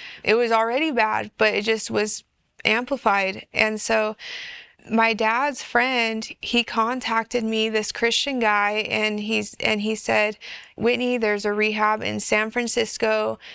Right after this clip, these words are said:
Um, I can get you a Greyhound bus ticket and you can go." And I said, "Okay, I, I want to go. I need to go because I've never felt death like so, so, the presence of so much darkness as I did in that city."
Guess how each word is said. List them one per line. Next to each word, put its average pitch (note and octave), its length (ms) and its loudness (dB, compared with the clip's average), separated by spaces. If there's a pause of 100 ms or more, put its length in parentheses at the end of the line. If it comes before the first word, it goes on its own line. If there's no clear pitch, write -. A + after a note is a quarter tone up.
(260)
Um, G#3 380 0
I G3+ 140 0
can G#3+ 140 -4
get A3 140 2
you A3 120 0
a G3+ 80 -2
Greyhound A#3 540 -2
bus A3+ 260 -2
ticket G#3+ 480 0
and G#3 180 0
you G#3 80 0
can G#3 200 -4
go." G#3 320 -2 (580)
And G#3 180 0
I G#3 120 0
said, A3 200 0
"Okay, G#3+ 420 0
I, G#3 360 0 (100)
I G3+ 140 4
want G#3 340 -4
to A3 140 -2
go. G#3 280 0
I G3+ 200 0
need G#3 280 -2
to G#3 160 -2
go G#3 380 0 (340)
because G#3+ 240 0
I've G#3+ 200 2
never G#3+ 260 -2
felt G#3+ 380 -2
death G#3 480 0
like A3 260 0
so, G#3+ 580 0 (140)
so, - 360 0 (100)
the G#3+ 100 -2
presence G#3+ 600 -2
of G3+ 220 -4
so A3 380 0
much A3 320 -2
darkness G#3 640 -2
as - 220 0
I - 160 2
did - 320 0
in - 280 -2
that G3+ 240 -2
city." G#3 460 -2